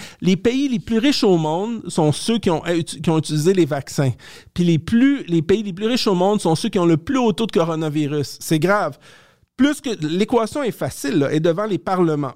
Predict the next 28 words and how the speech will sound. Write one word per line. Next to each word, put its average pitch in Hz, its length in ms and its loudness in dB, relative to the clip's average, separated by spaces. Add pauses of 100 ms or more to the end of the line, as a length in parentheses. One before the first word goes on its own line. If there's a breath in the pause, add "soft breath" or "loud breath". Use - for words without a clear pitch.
(120)
Plus 247 180 -2
que - 80 -4
t'es 208 140 2
vacciné, 170 480 0
plus 202 220 -2
que 156 80 0
t'as 139 120 0
le 139 80 0
coronavirus. 127 840 -4
C'est, - 240 -12
l'équation, 175 680 0
elle 151 100 4
est 147 80 6
là. 147 320 2
Ça 127 140 -8
vient 156 120 2
pas 220 160 0
de 208 60 -2
Nicolas 160 320 -2
Tétrault. 151 460 -4
Étude 170 400 0
israé-, 196 580 0
israélienne, 180 840 0
scientifique 208 540 -2
présentée 156 440 0
au 185 60 2
Congrès 170 400 2
américain 175 640 2